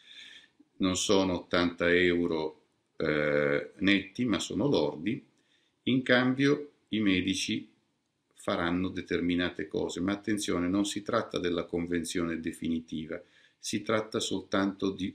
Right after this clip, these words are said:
una preintesa sul recupero degli arretrati. Quello che faranno i medici è scritto nero su bianco, vengono dettate nuove regole per l'accesso che lo facilitano,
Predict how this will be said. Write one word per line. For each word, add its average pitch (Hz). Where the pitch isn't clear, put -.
una 98
preintesa 85
sul 110
recupero 87
degli 78
arretrati. 76
Quello 120
che 87
faranno 92
i 131
medici 87
è -
scritto -
nero 87
su 101
bianco, 82
vengono 90
dettate 87
nuove 98
regole 85
per 87
l'accesso -
che -
lo 95
facilitano, 85